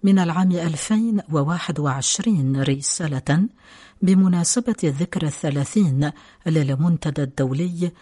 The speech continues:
لحركة العمل الكاثوليكي، وسلط الضوء على ثلاثة أمور. أولًا، أن يشعر المنتدى بالحاجة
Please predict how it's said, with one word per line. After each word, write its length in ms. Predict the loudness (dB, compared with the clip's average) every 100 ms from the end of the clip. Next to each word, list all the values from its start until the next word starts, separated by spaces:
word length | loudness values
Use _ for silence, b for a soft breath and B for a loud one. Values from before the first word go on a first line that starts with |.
| B B
لحركة 680 | 0 0 0 -2 -2 -4 -4
العمل 400 | -4 0 0 0
الكاثوليكي، 1120 | -2 -2 -4 -4 -2 -2 -2 0 0 0 -2 -4 _ b b b b b
وسلط 560 | -4 -2 -2 -2 -4
الضوء 520 | -4 -4 -4 -2 -2 -2 B B
على 280 | -2 0 0
ثلاثة 680 | -2 -2 -2 -4 -6 -6 -4
أمور. 580 | 0 2 2 2 0 -4 -8 _ _ _ _ _
أولًا، 560 | -2 -2 0 2 2 0 _ b b b 0
أن 240 | 2 4
يشعر 400 | 2 0 -4 -2
المنتدى 680 | -2 2 2 2 0 -2 -2
بالحاجة 600 | -2 -4 -2 -2 0 -2